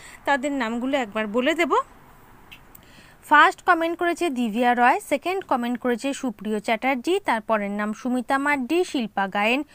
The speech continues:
অমিত ঘোষ, পরিমল কুণ্ডু, সৌম্যজিৎ দাস, উদিতা চক্রবর্তী। প্রত্যেকে সঠিক উত্তর করেছো।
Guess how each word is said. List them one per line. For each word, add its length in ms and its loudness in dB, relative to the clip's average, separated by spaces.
অমিত 340 4
ঘোষ, 300 2
পরিমল 480 -2
কুণ্ডু, 480 -2
সৌম্যজিৎ 600 -2
দাস, 340 2
উদিতা 380 -4
চক্রবর্তী। 680 -10
প্রত্যেকে 380 -2
সঠিক 320 -4
উত্তর 260 -6
করেছো। 320 -6